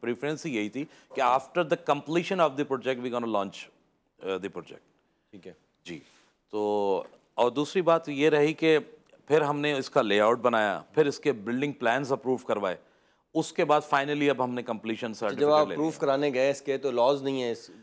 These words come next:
Speaker 1: इंडस्ट्रियल बायलॉज के हवाले से इतनी अवेयरनेस मौजूद नहीं है ऑफिशियल्स को।
Speaker 2: तो आप गाइड करते ना, आप बताते कि
Speaker 1: जी,
Speaker 2: भाई ये
Speaker 1: फिर
Speaker 2: आप
Speaker 1: हमने
Speaker 2: करें।
Speaker 1: लॉयर हायर अपने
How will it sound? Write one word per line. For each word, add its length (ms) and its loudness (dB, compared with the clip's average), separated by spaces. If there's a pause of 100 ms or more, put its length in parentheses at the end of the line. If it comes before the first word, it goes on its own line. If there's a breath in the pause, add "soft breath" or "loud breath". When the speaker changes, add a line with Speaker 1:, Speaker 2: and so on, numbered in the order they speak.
(220)
Speaker 1:
इंडस्ट्रियल 580 4
बायलॉज 520 4
के 160 2
हवाले 360 4
से 120 -4
इतनी 460 -4
अवेयरनेस 640 4
मौजूद 400 0
नहीं 160 -6
है 80 -2
ऑफिशियल्स 520 -4
को। 100 -18
Speaker 2:
तो 60 -6
आप 180 0
गाइड 240 2
करते 260 -2
ना, 80 4
आप 60 0
बताते 360 0
कि 100 4
Speaker 1:
जी, 60 6
Speaker 2:
भाई 100 4
ये 140 4
Speaker 1:
फिर 100 8
Speaker 2:
आप 60 4
Speaker 1:
हमने 140 4
Speaker 2:
करें। 120 4
Speaker 1:
लॉयर 280 6
हायर 240 4
अपने 320 2